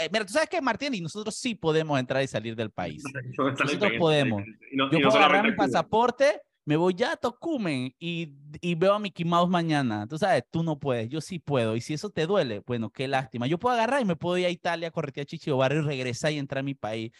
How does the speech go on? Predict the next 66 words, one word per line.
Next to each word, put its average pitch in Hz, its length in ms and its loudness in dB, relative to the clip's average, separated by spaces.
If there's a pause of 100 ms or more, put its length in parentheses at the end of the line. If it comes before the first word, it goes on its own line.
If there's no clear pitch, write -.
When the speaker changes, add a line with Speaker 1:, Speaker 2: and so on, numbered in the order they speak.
(100)
Speaker 1:
sin 143 180 -4
que 127 120 -2
nadie 123 180 2
me 127 140 0
detenga. 104 480 -6 (720)
Feliz 220 380 4
de 226 80 6
la 160 160 6
vida. 107 320 0 (420)
Tú 160 140 0
no 156 80 4
Speaker 2:
Esa 127 80 0
es 120 40 0
la, 120 60 4
Speaker 1:
puedes. 139 220 6
Speaker 2:
esa 123 120 -6
es 123 60 -10
la, 127 80 -8
Speaker 1:
Martín, - 400 -12
Speaker 2:
esa 120 100 -2
es 123 40 2
la 120 60 4
Speaker 1:
ese - 120 2
es 170 60 0
el 190 60 2
Speaker 2:
pequeña 139 140 2
Speaker 1:
dolor. 139 180 6
Speaker 2:
Italia. 135 120 2
Speaker 1:
El 143 60 -2
man 202 100 2
que, 349 140 0
"Quiero 523 180 0
saber 480 360 -2
dónde 508 180 -2
está, - 220 -6 (360)
dónde 427 240 -8
Speaker 2:
Pero - 100 2
Speaker 1:
está". 175 120 4
Speaker 2:
bueno, 165 120 2
por 143 120 4
eso 196 120 2
te 185 80 6
digo, 123 140 4
o 104 60 -6
sea, 139 320 2
el, 175 260 2
el, 196 240 2
a 190 80 0
mí 226 120 0
lo 294 100 4
que 247 80 0
me 175 60 4
impresiona 185 580 0
es - 340 -6 (760)
el 208 200 -6
más 247 300 2
este 247 240 0
que 180 80 0
se 139 80 -4
la 120 120 0
tira, 160 220 0
el 123 100 -4
más 127 140 -2
machorro 139 420 -4
del 107 100 -4
mundo 104 520 -8